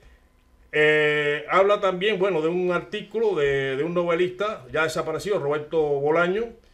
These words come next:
que dijo que en dos mil dos América Latina era el manicomio de Europa, salvaje, empobrecida y violenta. Y hoy podría añadir que ese no-,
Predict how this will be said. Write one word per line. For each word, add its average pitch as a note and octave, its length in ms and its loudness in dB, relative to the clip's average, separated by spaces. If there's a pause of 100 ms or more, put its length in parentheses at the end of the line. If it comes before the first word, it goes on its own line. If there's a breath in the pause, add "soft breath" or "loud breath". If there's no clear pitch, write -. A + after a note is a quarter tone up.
(260 soft breath)
que C#3+ 140 0
dijo F#3+ 300 4
que D#3+ 80 -2
en C#3 100 -4
dos C3+ 120 -4
mil D#3+ 220 -4
dos G3 160 2
América F3 360 0
Latina F3 340 -2
era F3+ 80 2
el F3+ 80 0
manicomio D#3 480 -2
de C#3 80 2
Europa, D3 340 0
salvaje, D#3+ 540 -2
empobrecida B2 560 -4
y D3+ 40 -6
violenta. C#3+ 500 -4 (360 soft breath)
Y C3 140 0
hoy A3 120 4
podría F#3+ 420 2
añadir F3 400 0
que F3 120 -2
ese F#3 380 -4
no-, D3+ 500 -4